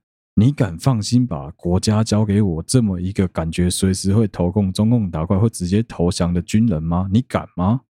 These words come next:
那我身为中华民国的政府，我不应该去约束我的军人，应该要好好的遵守这些相关的规范吗？应该吧。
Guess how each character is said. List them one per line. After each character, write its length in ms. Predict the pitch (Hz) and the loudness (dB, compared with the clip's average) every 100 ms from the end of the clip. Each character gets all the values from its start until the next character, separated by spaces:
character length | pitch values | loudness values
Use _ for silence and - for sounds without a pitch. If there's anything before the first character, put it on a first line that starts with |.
| - | -2
那 60 | 110 | 0
我 100 | 90 | 2
身 180 | 120 | 2
为 120 | 123 101 | 2 2
中 200 | 110 113 | 0 0
华 200 | 101 92 | 0 2
民 180 | 92 | 0
国 220 | 98 85 82 | 0 0 0
的 100 | 85 | 0
政 260 | - 101 | 2 0
府， 160 | 80 80 | -2 -6
我 140 | 76 | -6
不 180 | - 131 | 0 2
应 200 | 123 127 | 2 2
该 120 | 120 | 0
去 140 | 117 117 | 2 2
约 240 | 110 113 | 2 2
束 300 | 110 120 82 | 2 0 0
我 60 | 78 | -2
的 120 | 80 | -4
军 220 | - 104 | 0 2
人， 200 | 98 85 | 2 0
应 160 | 101 107 | 0 0
该 120 | 104 | 2
要 120 | 107 | 0
好 220 | 87 76 | -2 -4
好 160 | 82 101 | 0 0
的 80 | 92 | 0
遵 220 | 98 101 | 0 0
守 160 | 87 | 0
这 100 | 85 | -2
些 80 | 95 | 0
相 220 | 101 98 | 0 0
关 120 | 101 92 | 0 -2
的 60 | |
规 220 | 87 95 | 0 0
范 200 | 95 98 | 0 -2
吗？ 240 | 85 80 90 | -2 -4 -2
应 200 | 143 156 | 0 0
该 240 | 156 156 160 | 2 0 0
吧。 280 | - - | -2 -12